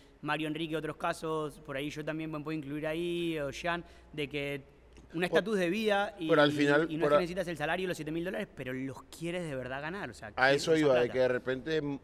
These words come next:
Speaker 2: Mario, Fonseca, Enrique vienen con un estatus social bastante
Speaker 1: Ujú.
Speaker 2: bueno. No
Speaker 1: Sí.
Speaker 2: vamos a decir que son los pelados más ricos,
Speaker 1: No
Speaker 2: los
Speaker 1: necesitan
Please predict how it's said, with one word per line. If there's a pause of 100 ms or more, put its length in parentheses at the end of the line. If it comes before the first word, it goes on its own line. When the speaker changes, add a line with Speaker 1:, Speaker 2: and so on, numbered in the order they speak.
Speaker 2:
Mario,
Fonseca,
Enrique (360)
vienen
con
un
estatus
social
bastante
Speaker 1:
Ujú. (120)
Speaker 2:
bueno. (180)
No
Speaker 1:
Sí.
Speaker 2:
vamos
a
decir
que
son
los
pelados
más
ricos,
Speaker 1:
No
Speaker 2:
los
Speaker 1:
necesitan